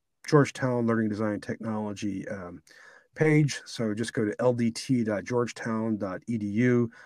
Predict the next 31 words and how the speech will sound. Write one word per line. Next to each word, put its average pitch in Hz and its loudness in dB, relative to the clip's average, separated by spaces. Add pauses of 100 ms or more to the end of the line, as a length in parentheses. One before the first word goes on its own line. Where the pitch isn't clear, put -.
(280)
uh, 95 -6
slash 117 0
big 127 4
rethink. 110 0 (100)
Hang 131 2
on 107 2
a 101 -6
second. 117 -4
Let 110 -4
me 113 2
make 113 2
sure 117 -2
I 107 0
got 113 -2
the 110 -2
exact, 107 -2 (580)
uh, 101 -4 (140)
excuse 135 4
me. 95 -2
That's, 101 -4
uh, 101 -4 (400)
L 143 6
D 147 8
T 156 8
dot 123 6
georgetown 135 4
dot 110 -2
E 131 0
D 120 0
U 127 6
slash 113 -2